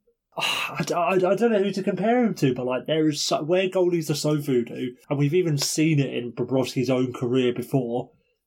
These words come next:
Next year, he could be fucking nine twenty-seven throughout the season and be lights out for him.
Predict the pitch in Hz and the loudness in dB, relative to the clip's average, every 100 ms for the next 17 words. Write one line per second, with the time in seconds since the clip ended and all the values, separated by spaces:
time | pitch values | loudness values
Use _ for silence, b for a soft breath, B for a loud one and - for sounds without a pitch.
0 | _ 175 202 160 - 156 139 156 143 120 | _ 2 2 2 2 4 4 2 0 -2
1 | 139 - 123 127 123 120 131 120 - 120 | -4 -4 -2 -2 -2 -2 -2 0 2 0
2 | 113 - 123 117 117 131 123 117 113 117 | -2 -4 -2 -2 0 2 2 -2 -4 -2
3 | 123 127 123 117 - 135 117 - 120 131 | 0 2 0 0 2 2 2 -6 -12 -14